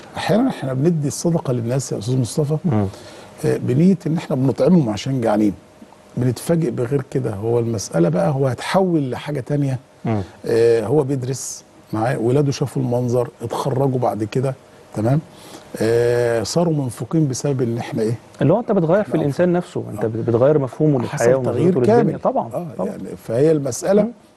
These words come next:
Speaker 1: إحنا أحيانا بيبقى في ناس عصاة،
Speaker 2: مم.
Speaker 1: آه، ب-، بنكفل مثلا أهاليهم وكلام من ده.
Speaker 2: مم.
Speaker 1: إحنا بنروح مثلا للمذنبين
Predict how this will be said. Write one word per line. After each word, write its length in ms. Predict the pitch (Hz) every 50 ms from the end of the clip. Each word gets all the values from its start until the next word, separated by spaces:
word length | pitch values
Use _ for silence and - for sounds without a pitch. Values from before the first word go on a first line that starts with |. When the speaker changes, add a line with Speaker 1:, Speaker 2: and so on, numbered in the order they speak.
| _
Speaker 1:
إحنا 260 | - - 113 107 -
أحيانا 340 | - - - 127 160 170 175
بيبقى 280 | 151 127 113 - - 113
في 180 | - - 147
ناس 360 | 139 143 147 139 - - - 123 107
عصاة، 320 | 113 117 - 156 156 175 180 - - -
Speaker 2:
مم. 180 | 151 110 104 101 98 - - - -
Speaker 1:
آه، 200 | 120 120 113 113
ب-، 400 | 127 123 123 127 127 127 117 120
بنكفل 420 | 127 127 147 147 - - - 139
مثلا 400 | 120 135 143 - - 143 131 -
أهاليهم 480 | - 110 107 107 110 123 123 117 117 113
وكلام 300 | 104 - 120 113 120 117
من 240 | 113 110 120 127 123
ده. 80 | 117 117
Speaker 2:
مم. 40 | 107
Speaker 1:
إحنا 200 | - - - 330
بنروح 380 | 294 302 247 262 240 - - 190
مثلا 280 | 196 - - 180 175
للمذنبين 760 | 160 143 135 135 131 131 123 123 127 127 131 151 156 143 127